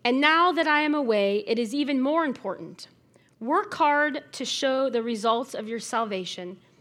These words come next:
obeying God with reverence and fear. For God is working in you," all right, he's working in you, "giving you the desire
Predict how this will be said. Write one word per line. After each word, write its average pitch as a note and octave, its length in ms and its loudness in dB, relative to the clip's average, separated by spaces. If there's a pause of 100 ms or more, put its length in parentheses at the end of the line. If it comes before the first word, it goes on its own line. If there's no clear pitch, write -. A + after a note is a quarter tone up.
(380)
obeying C4+ 520 2
God G#3 400 2
with G3 220 -8
reverence G#3+ 580 -6
and G#3 380 -8 (140)
fear. F3 500 -12 (1700)
For - 140 -4
God C#4+ 460 4
is A#3 260 -4
working E4+ 520 -2
in C4+ 300 -2
you," D#3 340 -10 (340)
all F#3+ 60 -20
right, G3+ 200 -16
he's G#3 240 -16
working A3 380 -10
in G3 120 -8
you, F#3 200 -8 (680)
"giving C#4+ 360 4
you E4 120 2
the D4 80 -6
desire C4+ 920 0